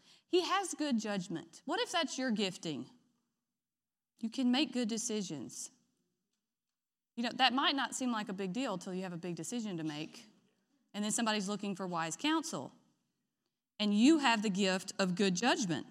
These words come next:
He's also a fine-looking man. That could be a gift or a curse. I guess it depends on the day for David. But he played the harp.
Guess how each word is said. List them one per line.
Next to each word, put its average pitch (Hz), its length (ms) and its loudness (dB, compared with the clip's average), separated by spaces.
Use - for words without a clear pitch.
He's 202 140 0
also 320 260 8
a 277 60 4
fine-looking 285 640 6
man. 160 400 2
That 170 160 -4
could 214 100 -2
be 220 120 0
a 233 40 0
gift 247 320 -2
or 262 180 0
a 180 60 -2
curse. 143 520 -4
I - 1200 -14
guess 202 120 2
it 220 100 2
depends 214 300 2
on 214 120 6
the 208 80 4
day 196 340 6
for 175 160 0
David. 175 480 4
But 226 460 10
he 294 160 8
played 302 260 6
the 302 120 4
harp. 196 380 6